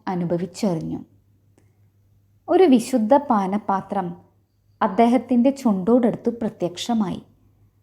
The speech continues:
അതെൻ്റെ ചുണ്ടുകളിലേക്ക് താഴ്ന്നു വന്നു. എന്നിട്ട്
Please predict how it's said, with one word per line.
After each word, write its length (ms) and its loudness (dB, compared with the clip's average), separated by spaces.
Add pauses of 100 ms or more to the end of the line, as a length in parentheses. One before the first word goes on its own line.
(460)
അതെൻ്റെ 340 0
ചുണ്ടുകളിലേക്ക് 840 0
താഴ്ന്നു 440 -2
വന്നു. 320 -4 (760)
എന്നിട്ട് 420 -2